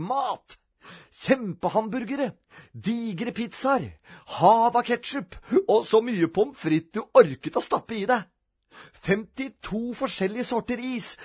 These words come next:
og ikke en grønnsak å se. Mamma og pappa hatet jafs og slafs av en eller annen grunn. De hadde tatt ham med seg dit en gang og lovet at de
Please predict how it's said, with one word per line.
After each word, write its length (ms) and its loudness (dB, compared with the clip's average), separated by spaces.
og 220 0
ikke 240 -2
en 160 -2
grønnsak 840 0
å 80 -6
se. 140 -2
Mamma 520 -6
og 120 -6
pappa 380 -2
hatet 520 -2
jafs 260 -4
og 80 -6
slafs 240 -4
av 160 0
en 60 -2
eller 180 -2
annen 120 -4
grunn. 240 -6
De 120 -2
hadde 200 0
tatt 240 -6
ham 120 -4
med 80 -6
seg 160 -4
dit 220 -8
en 160 -2
gang 180 -2
og 160 0
lovet 320 0
at 120 -4
de 100 -10